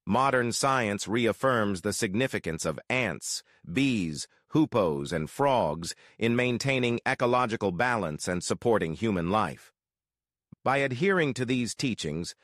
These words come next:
Muslims are not only following their religious obligations, but also contributing to the preservation of the natural world.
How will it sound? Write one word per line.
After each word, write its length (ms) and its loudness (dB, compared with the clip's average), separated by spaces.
Muslims 420 2
are 120 0
not 240 0
only 240 0
following 520 0
their 180 2
religious 520 0
obligations, 880 -4
but 120 2
also 360 0
contributing 680 0
to 100 -2
the 120 0
preservation 840 0
of 160 -4
the 100 0
natural 540 0
world. 560 -2